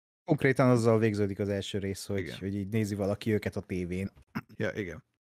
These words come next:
Speaker 1: És mindenki
Speaker 2: Tehát,
Speaker 1: mondta,
Speaker 2: hogy
Speaker 1: hogy az a Mephisto! <laughs>
Speaker 2: Oké. Eh, na, ezért nem vagyok fent Twitteren, különös, ezért nem olvasok ilyeneket. De hogy,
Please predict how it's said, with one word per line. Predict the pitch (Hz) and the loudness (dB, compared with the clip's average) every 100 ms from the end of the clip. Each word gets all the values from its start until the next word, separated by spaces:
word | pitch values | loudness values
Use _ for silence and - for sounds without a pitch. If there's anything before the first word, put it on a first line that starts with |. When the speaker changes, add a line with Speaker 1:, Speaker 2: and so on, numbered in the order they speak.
| _ - | _ -6
Speaker 1:
És | 117 | -2
mindenki | 156 131 123 | 2 4 4
Speaker 2:
Tehát, | 156 | 4
Speaker 1:
mondta, | 127 123 | 4 2
Speaker 2:
hogy | 180 | 2
Speaker 1:
hogy | 208 | 4
az | |
a | 233 | 4
Mephisto! | 220 - 190 - - 240 240 - _ - - - 233 226 - | 4 0 0 0 0 -4 -4 -8 _ -6 -2 0 2 2 2
<laughs> | - - - - - 262 - | 0 0 -8 -6 -8 -8 -12
Speaker 2:
Oké. | - - - _ - - - - - - - 175 - - _ _ _ _ _ _ _ - - - - - - - _ - | -14 -10 -10 _ -12 -10 -10 -12 -20 -12 -8 -8 -10 -20 _ _ _ _ _ _ _ -12 -12 -12 -20 -20 -20 -20 _ -12
Eh, | 98 92 | -8 -6
na, | 98 | -4
ezért | - 98 92 | -4 -4 -6
nem | 85 90 | -10 -10
vagyok | 90 87 - | -10 -12 -10
fent | 85 - | -12 -12
Twitteren, | - - 123 139 | -14 -8 -6 -6
különös, | - 98 98 - | -6 -6 -8 -10
ezért | 95 87 | -8 -8
nem | 78 | -8
olvasok | 85 95 - | -6 -6 -8
ilyeneket. | 98 113 147 - - 214 - - - - - - - - - _ _ _ _ _ _ _ _ _ | -10 -8 -10 -12 -12 -12 -12 -14 -18 -10 -10 -8 -10 -12 -20 _ _ _ _ _ _ _ _ _
De | 151 123 | 0 4
hogy, | 123 127 | 4 2